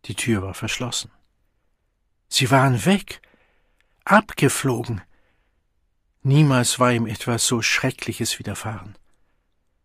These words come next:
Sie hatten ihn eingeladen, sie zu besuchen, und nun waren sie weg. Er setzte sich auf die Stufen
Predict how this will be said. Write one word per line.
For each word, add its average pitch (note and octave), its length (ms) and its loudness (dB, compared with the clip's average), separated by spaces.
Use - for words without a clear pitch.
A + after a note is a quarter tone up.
Sie B2 180 0
hatten D#3+ 220 2
ihn C#3+ 180 4
eingeladen, C#3+ 720 4
sie C#3 160 -2
zu - 160 0
besuchen, C3+ 600 2
und A#2 140 -2
nun C#3+ 200 6
waren C3+ 180 4
sie A#2 260 -2
weg. - 300 -12
Er G#2+ 100 -2
setzte A#2+ 400 -2
sich A2+ 240 -4
auf G#2+ 80 -6
die - 120 -10
Stufen A#2 680 -6